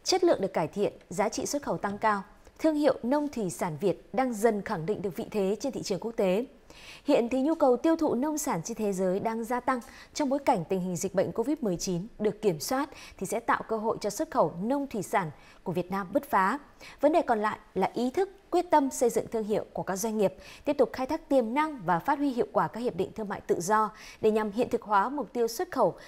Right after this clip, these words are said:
nông lâm thủy sản đạt năm mươi tỷ đô la trong năm hai nghìn không trăm hai mươi hai.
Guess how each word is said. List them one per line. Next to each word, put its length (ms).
nông 220
lâm 180
thủy 140
sản 280
đạt 240
năm 260
mươi 120
tỷ 120
đô 100
la 140
trong 200
năm 200
hai 180
nghìn 240
không 200
trăm 180
hai 120
mươi 120
hai. 220